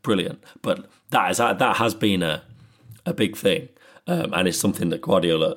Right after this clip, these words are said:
has always mentioned and always kind of, it's frustrated him about him. And, like, I remember writing a, I think I might have done a, a story even, it was, like, April, about him being really good in midfield.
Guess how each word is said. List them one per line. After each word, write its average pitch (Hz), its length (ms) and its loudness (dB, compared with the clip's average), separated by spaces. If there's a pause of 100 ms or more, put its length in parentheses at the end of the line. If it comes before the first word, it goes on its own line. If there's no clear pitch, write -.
has 87 160 0
always 82 500 0
mentioned - 440 -8
and 90 100 -10
always 87 320 -8
kind 92 280 -10
of, - 220 -14 (1200)
it's 104 160 -2
frustrated 104 540 2
him 85 100 -2
about 87 340 -2
him. 95 160 -8
And, 104 200 0
like, 101 260 0 (100)
I 104 80 0
remember 113 280 -4
writing - 300 -10
a, - 140 -14 (240)
I - 60 -18
think 180 160 -6
I - 60 -20
might 107 160 -2
have 98 100 -2
done 87 80 -4 (1600)
a, - 80 -14
a - 40 -14
story 92 360 -2
even, 110 200 -4
it 90 60 -6
was, 82 180 -8
like, 98 240 -4
April, 104 540 -4 (1300)
about 92 420 -4
him 90 320 -6 (140)
being 98 180 2
really 95 160 4
good 170 160 -2
in 95 100 4
midfield. 98 560 0